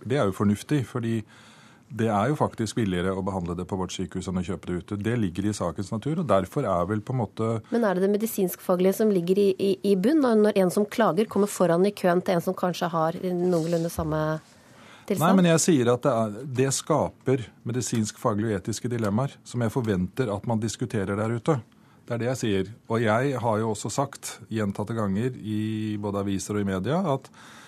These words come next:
Speaker 1: jeg skal ha en gjennomgang av dette, sånn at,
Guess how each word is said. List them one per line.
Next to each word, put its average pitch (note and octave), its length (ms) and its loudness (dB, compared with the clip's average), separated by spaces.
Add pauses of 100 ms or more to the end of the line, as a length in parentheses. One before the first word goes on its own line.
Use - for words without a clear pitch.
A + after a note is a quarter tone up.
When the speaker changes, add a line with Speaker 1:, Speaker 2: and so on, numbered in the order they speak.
(220)
Speaker 1:
jeg A2+ 320 0
skal E3 300 0 (160)
ha A#2+ 100 -2
en B2 120 0
gjennomgang G2+ 520 2
av A#2 80 -2
dette, B2 320 -4
sånn A2+ 160 -4
at, G#2 240 -4